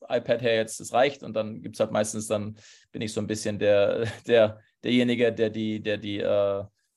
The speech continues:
ja, die Stimmung so ein bisschen versaut. Aber das mache ich dann auch eigentlich dann gerne, weil ich ja weiß, dass ich da in dem Fall meinen, meinen Kindern mehr oder weniger oder in dem Fall die Valentina, die Jüngste, die interessiert sich gar nicht so dafür, was, was gut ist.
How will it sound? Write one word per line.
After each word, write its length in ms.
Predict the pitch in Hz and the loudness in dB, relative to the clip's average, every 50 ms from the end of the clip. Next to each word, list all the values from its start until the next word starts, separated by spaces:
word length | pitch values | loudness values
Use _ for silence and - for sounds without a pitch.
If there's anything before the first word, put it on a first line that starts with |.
| _ _ | _ _
ja, 180 | - 113 110 107 | 2 2 2 2
die 120 | 110 113 | 2 -2
Stimmung 340 | 107 - - 143 143 143 139 | -4 -2 0 0 2 2 0
so 80 | 123 131 | 0 0
ein 80 | 127 | 0
bisschen 300 | 120 127 123 - 127 117 113 | -2 -2 -4 -4 -4 -6 -4
versaut. 500 | - 120 110 - 117 110 110 110 110 - - | -2 -2 0 2 4 4 4 4 2 -2 -2
Aber 280 | - 113 117 113 110 107 | 0 2 4 4 4 2
das 220 | 107 120 110 - | 0 -2 -6 -4
mache 140 | - 117 117 | -2 -2 -2
ich 60 | 117 | 0
dann 120 | 120 - 104 | -2 0 2
auch 300 | 98 117 113 - - - | 2 2 2 0 -4 -12
eigentlich 380 | - - 110 110 110 110 110 - | -8 -6 -6 -4 -6 -6 -4 0
dann 340 | 110 107 107 101 104 - _ _ _ | 0 0 0 -2 -8 -12 _ _ _
gerne, 340 | - 123 127 135 127 120 110 | 0 2 2 4 2 2 2
weil 140 | 117 113 113 | 2 2 2
ich 100 | 110 113 | 0 0
ja 120 | 110 104 | 0 2
weiß, 220 | 107 104 107 107 | 2 2 0 0
dass 120 | - 107 - | -4 -12 -12
ich 140 | 107 107 - | -12 -8 -2
da 220 | 107 104 101 101 | 0 0 2 0
in 200 | 95 - 104 104 | 0 -4 -8 -8
dem 160 | 104 104 101 | -8 -8 -6
Fall 220 | - - 104 101 98 | -2 0 2 2 2
meinen, 340 | - - 104 101 101 98 | 0 -2 -4 -4 -4 -6
meinen 180 | 98 104 101 95 | -6 -6 -6 -6
Kindern 460 | - - 113 113 110 107 104 101 90 98 | -6 -6 -2 0 0 0 0 -2 -4 -2
mehr 120 | 104 104 | -2 0
oder 120 | 98 98 | 0 0
weniger 340 | 101 107 101 98 101 101 95 | -2 -2 -4 0 2 2 2
oder 260 | 95 98 95 92 92 - - _ _ _ _ _ _ | 2 2 -2 -2 -4 -8 -18 _ _ _ _ _ _
in 140 | - - 98 | -10 -8 -4
dem 140 | 101 104 101 | -4 -4 -2
Fall 220 | - 110 101 98 | 0 0 0 0
die 120 | 101 101 90 | 0 -2 -2
Valentina, 580 | 101 95 98 98 - - 110 107 98 98 98 - _ _ _ _ _ _ _ | -2 -2 -2 -4 -6 -4 -2 -2 -2 -2 -4 -10 _ _ _ _ _ _ _
die 100 | - 107 104 | -8 -4 -2
Jüngste, 320 | 107 110 110 - - 110 | -2 -2 -2 -2 -4 -4
die 360 | 101 107 107 104 101 101 - _ _ - | -2 -2 -2 -2 -4 -6 -12 _ _ -12
interessiert 340 | 107 - - 98 92 107 - | -12 -10 -8 -6 -6 -6 -6
sich 140 | 98 92 | -6 -4
gar 100 | - 98 | -2 -2
nicht 120 | 95 95 - | -2 -2 -4
so 100 | - 101 | -4 -2
dafür, 340 | 98 95 - - 98 98 92 | -2 -2 -2 -4 -4 -2 -2
was, 180 | 98 - - | -2 -2 -2
was 180 | - 98 - - | -4 -6 -4 -4
gut 180 | - 110 110 | -4 -4 -2
ist. 280 | 107 107 107 - - _ | -2 -4 -4 -6 -12 _